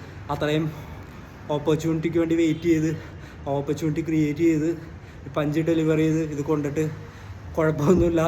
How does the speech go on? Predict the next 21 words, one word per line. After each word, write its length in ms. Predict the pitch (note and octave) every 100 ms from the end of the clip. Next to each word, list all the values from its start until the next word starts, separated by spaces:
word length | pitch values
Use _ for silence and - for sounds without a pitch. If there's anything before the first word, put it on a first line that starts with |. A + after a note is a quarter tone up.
| E3
എന്നാണെങ്കിൽ 420 | E3 D#3+ D3 D3+ D3
പിന്നെ 160 | D3 D3
അങ്ങനെ 200 | C#3+ D3+ - D3+
നമ്മൾ 160 | C#3+ C#3+
അത് 80 | C#3+
എറിഞ്ഞിട്ട് 320 | C#3+ C3 C3+ C#3
കാര്യമില്ല. 280 | B2+ A#2 A2+ - - - A#2
അപ്പോൾ 200 | A#2+ C#3 C#3 - - - - - - - - - - - - -
പഞ്ചൊക്കെ 320 | D#3+ F#3 G3+ G#3+
ചെയ്യുമ്പോൾ 340 | G3+ D#3 D#3 C#3+
നിങ്ങൾക്ക് 360 | D#3+ D#3+ F3 G#3
എക്സ്പേർട്ട് 420 | G3+ - - D#3+ E3
ആയിട്ടുള്ള, 220 | E3 D3+
അല്ലെങ്കിൽ 200 | D3 D#3
നിങ്ങൾക്ക് 200 | D3 - D#3
ഭയങ്കര 340 | D#3+ C#3+ D3+ D3+
കംഫർട്ടബിൾ 360 | E3 D3 C#3 C#3+
ആയിട്ടുള്ളൊരു 320 | C#3 C#3 C#3 C#3+
പഞ്ചുണ്ടാവും, 400 | B2 A#2+ A#2 - - - - - - - -
അത് 100 | B2+ D3+
നിങ്ങൾ 180 | D#3+